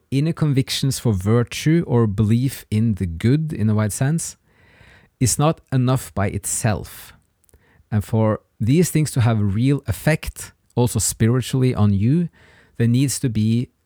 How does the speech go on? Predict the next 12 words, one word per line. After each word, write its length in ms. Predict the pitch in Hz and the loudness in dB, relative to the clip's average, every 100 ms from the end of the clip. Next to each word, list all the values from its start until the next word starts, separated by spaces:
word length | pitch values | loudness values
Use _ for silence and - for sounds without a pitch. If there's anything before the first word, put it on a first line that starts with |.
| - | -4
an 120 | 101 | -4
external 760 | 98 - - 131 143 156 156 - - | -4 -6 -4 0 0 2 -2 -4 -4
action, 640 | 127 - - 147 156 147 _ _ _ _ | -2 -2 -4 0 0 -2 _ _ _ _
and 180 | 110 113 | -2 0
kind 100 | 117 | 0
of 80 | 101 | 0
you 80 | 107 | 2
have 140 | 110 | 2
to 80 | 113 | 4
make 280 | 110 110 - | 4 2 2
the 100 | 95 | 0
works 640 | 85 117 135 - - | 2 2 2 0 -8